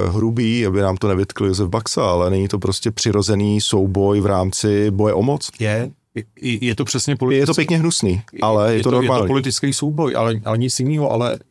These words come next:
Speaker 2: eh, není to podle mého čtení zase souboj o demokracii a svobodu na Slovensku, jestli mají být zachovány. Že na, na té demonstraci, na té velké
Speaker 1: Hmm.
Speaker 2: demonstraci v Bratislavě, která byla tuším v pátek,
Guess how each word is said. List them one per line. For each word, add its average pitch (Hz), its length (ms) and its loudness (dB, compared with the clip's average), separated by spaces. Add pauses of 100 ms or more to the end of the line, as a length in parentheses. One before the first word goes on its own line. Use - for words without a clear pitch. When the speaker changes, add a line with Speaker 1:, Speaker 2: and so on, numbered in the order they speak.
(140)
Speaker 2:
eh, 104 40 0
není 113 260 2
to 117 120 -2
podle 113 220 0
mého 117 240 2
čtení 117 540 -2 (680)
zase 113 400 0
souboj 110 500 0
o 113 100 2
demokracii 110 560 0
a 117 60 0
svobodu 98 680 -2
na 95 120 -4
Slovensku, 95 400 -4
jestli 101 180 -4
mají 98 160 -2
být 107 200 -2
zachovány. 98 480 -2 (440)
Že 104 60 2
na, 110 160 2
na 104 120 0
té 123 300 2 (380)
demonstraci, 107 760 0
na 110 140 0
té 117 140 0
velké 107 280 0
Speaker 1:
Hmm. 110 40 0
Speaker 2:
demonstraci 107 560 0
v - 20 0
Bratislavě, 107 580 -2
která 107 220 0
byla 104 120 0
tuším 107 260 -2
v - 80 -8
pátek, 95 460 -2